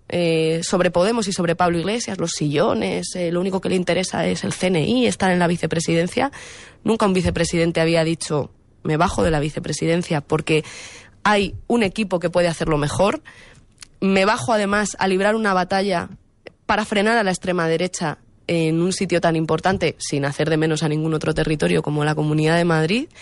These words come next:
y como veo que hay otras personas que pueden ser más útiles ejerciendo el liderazgo,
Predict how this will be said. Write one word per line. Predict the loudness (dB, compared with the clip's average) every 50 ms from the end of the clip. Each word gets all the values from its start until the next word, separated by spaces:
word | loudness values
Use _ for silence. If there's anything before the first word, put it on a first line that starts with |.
| -20 -20 -18 -18 -18 -20 -8 -2
y | 0 2 2 2 0 -2 -6 -14 -20 -20 -20 -20 _ -2
como | 0 2 2 2 2 2
veo | 2 2 2 2 0 -2 -6 -10 -20 _ _ -6
que | -2 0 0
hay | 2 0 0
otras | -2 -4 -4 -4
personas | -4 -6 -2 0 0 0 0 0 -2 -4
que | -4 -2 0 0 0 0
pueden | 0 0 0 2 2 0
ser | -2 -2 -2
más | 0 0 -2 -2 -4
útiles | -4 -2 -2 0 0 -2
ejerciendo | -2 -2 -2 -2 0 0 2 2 2
el | 2 4
liderazgo, | 4 4 4 4 2 0 0 -2 -4 -4 -4